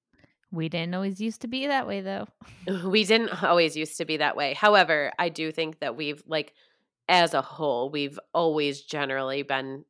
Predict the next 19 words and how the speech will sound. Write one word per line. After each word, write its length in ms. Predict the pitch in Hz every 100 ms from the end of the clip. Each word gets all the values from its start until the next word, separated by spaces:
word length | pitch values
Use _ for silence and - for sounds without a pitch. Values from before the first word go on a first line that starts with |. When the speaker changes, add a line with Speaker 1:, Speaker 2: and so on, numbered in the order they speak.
| _
Speaker 2:
fairly 580 | - - 170 147 139 139
good 320 | 139 127 139
people. 500 | - 135 117 113 -
But 240 | 220 202 - - - _ -
I 120 | 175
can 280 | 170 175 170
remember, 560 | 170 170 156 160 156
like, 240 | 151 151 147
specifically 720 | - 160 - 160 156 143 135
a 40 |
few 160 | 143 147
times 420 | - 170 156 143
that, 140 | 110 -
like, 240 | 143 -
both 200 | 139 143
of 100 | 147
us 180 | 139 147
have 140 | 151 147
spoken 680 | - 135 135 143 139 143